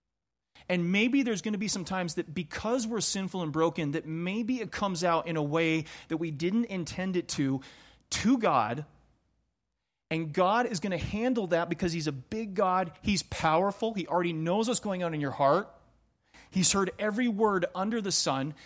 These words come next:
Okay, he's gonna know, he's gonna handle that. The goal is that in your anger and your sadness and frustration that you're not sinning. Paul says that in Ephesians.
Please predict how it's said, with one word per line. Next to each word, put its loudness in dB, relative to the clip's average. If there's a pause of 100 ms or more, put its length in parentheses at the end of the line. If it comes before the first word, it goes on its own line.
(160)
Okay, -2 (120)
he's 0
gonna 0
know, 0
he's 0
gonna -2
handle -2
that. -10 (580)
The 4
goal 4
is 2 (160)
that 2
in -2
your -2
anger -2
and -2
your -2
sadness -4
and -6
frustration -2
that -6
you're -4
not -6
sinning. -6 (100)
Paul -8
says -6
that -4
in -4
Ephesians. -6